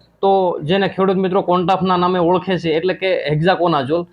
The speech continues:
અ, મિત્રો, આ hexaconazole છે એને મિત્રો આપણે ત્રીસ એમ એલ પ્રતિ પંપની અંદર રાખી છંટકાવ કરવાનો છે.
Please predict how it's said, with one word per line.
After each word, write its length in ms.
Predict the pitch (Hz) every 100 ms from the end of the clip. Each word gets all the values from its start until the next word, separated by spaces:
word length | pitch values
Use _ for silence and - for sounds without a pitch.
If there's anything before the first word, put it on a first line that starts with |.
| _ -
અ, 60 | 147
મિત્રો, 180 | 156 196
આ 240 | - 190
hexaconazole 720 | 190 196 226 214 214 202 208
છે 120 | 185
એને 160 | 190 190
મિત્રો 240 | 196 202
આપણે 240 | 190 185 190
ત્રીસ 320 | 175 202 196
એમ 140 | 202
એલ 100 | 202
પ્રતિ 260 | 175 180 190
પંપની 340 | 175 185 175
અંદર 140 | 185 185
રાખી 240 | 175 185
છંટકાવ 340 | 175 165 180 170
કરવાનો 380 | 180 185 180
છે. 180 | 175 190